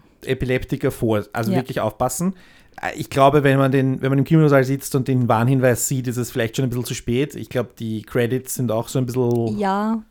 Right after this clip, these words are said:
Speaker 2: aber es, es gibt die, die Warnung gibt's davor noch und bei den Credits kann man schon gut einschätzen, ob man
Speaker 1: Mhm.
Speaker 2: das vielleicht nicht so mag. Ich muss sagen, bei den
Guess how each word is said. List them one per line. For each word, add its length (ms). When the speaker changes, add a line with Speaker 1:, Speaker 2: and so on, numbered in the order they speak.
Speaker 2:
aber 180
es, 140
es 160
gibt 200
die, 160
die 180
Warnung 320
gibt's 220
davor 380
noch 360
und 220
bei 100
den 120
Credits 340
kann 100
man 100
schon 140
gut 160
einschätzen, 840
ob 220
man 200
Speaker 1:
Mhm. 40
Speaker 2:
das 180
vielleicht 260
nicht 160
so 80
mag. 160
Ich 140
muss 180
sagen, 200
bei 100
den 180